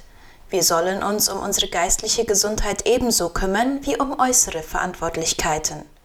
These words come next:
Unser Geld verwaltet sich nicht von selbst. Beziehungen müssen gepflegt werden. Die Leidenschaft für Gott muss immer neue Nahrung erhalten. Unsere Verantwortung für eine Welt, die Gott nicht kennt,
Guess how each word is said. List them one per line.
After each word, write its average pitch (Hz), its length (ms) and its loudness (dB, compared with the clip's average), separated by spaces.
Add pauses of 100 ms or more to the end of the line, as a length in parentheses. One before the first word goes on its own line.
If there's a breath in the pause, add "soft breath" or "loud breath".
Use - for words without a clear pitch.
(480 loud breath)
Unser 262 320 2
Geld 254 320 2
verwaltet 277 600 0 (120)
sich 269 240 0
nicht - 260 -4
von 277 200 0
selbst. - 580 0 (400 soft breath)
Beziehungen 196 760 0
müssen 254 280 0
gepflegt 269 560 -2
werden. 160 480 -2 (600 loud breath)
Die 196 120 2
Leidenschaft 185 680 2
für 208 160 2
Gott 226 400 0
muss 254 260 2
immer 240 300 0
neue 254 380 2
Nahrung 233 440 2
erhalten. 156 640 -2 (600 loud breath)
Unsere 247 260 2
Verantwortung 285 880 2
für 247 240 2
eine 196 300 0
Welt, 202 520 0
die 185 120 0
Gott 170 260 -2
nicht 175 300 -2
kennt, 208 360 -2